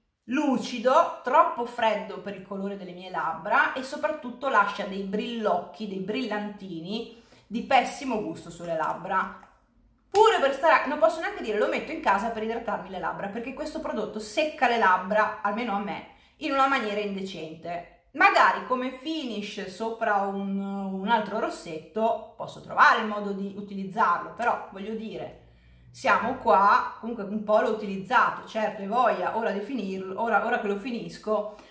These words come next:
ce ne passerà di tempo, ma almeno portalo avanti prima che scada, che puzzi. Poi, mm, un altro prodotto, un'altra mini size trovata probabilmente in un cofanetto, non mi ricordo che cosa, forse con la palette di Huda Beauty.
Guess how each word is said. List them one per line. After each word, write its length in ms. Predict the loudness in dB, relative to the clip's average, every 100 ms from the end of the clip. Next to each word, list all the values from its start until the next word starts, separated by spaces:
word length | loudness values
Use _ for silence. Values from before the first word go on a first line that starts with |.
| _
ce 100 | -8
ne 100 | -4
passerà 400 | -4 -6 2 4
di 120 | 4 0
tempo, 300 | -6 -6 2
ma 160 | 4
almeno 520 | 4 2 2 0 -10 -8 6
portalo 480 | 8 8 6 0
avanti 320 | 2 0 -2 -8
prima 260 | -6 -6
che 120 | -6
scada, 400 | -10 -6 -6 -6 -8
che 100 | -6
puzzi. 800 | -4 -4 -4 -6 -6 -10 -20 -20 -20 -20 -20 -12 6
Poi, 540 | 8 10 8 4 0 -6 -14 -10
mm, 520 | -6 -4 -4 -4 -2
un 60 | 4
altro 360 | 6 6 0
prodotto, 500 | -4 2 2 2 -2
un'altra 320 | 0 2 2 -4
mini 200 | -4 -2
size 480 | 6 8 6 2
trovata 460 | -2 4 6 6 2
probabilmente 560 | -2 -2 -2 -4 -6 -6
in 60 |
un 120 | -8
cofanetto, 1400 | -8 -2 0 0 -4 -6 -6 -2 0 0 -2 -12 -20 _ -8
non 160 | -2
mi 80 | 0
ricordo 460 | 0 2 2 2 -2
che 100 | 0
cosa, 240 | 0 0
forse 300 | -2 -2 -2
con 120 | 2
la 100 | 2
palette 680 | 4 2 2 -2 -4 0 0
di 60 | 0
Huda 160 | -4 -6
Beauty. 580 | -6 -8 -6 -6 -8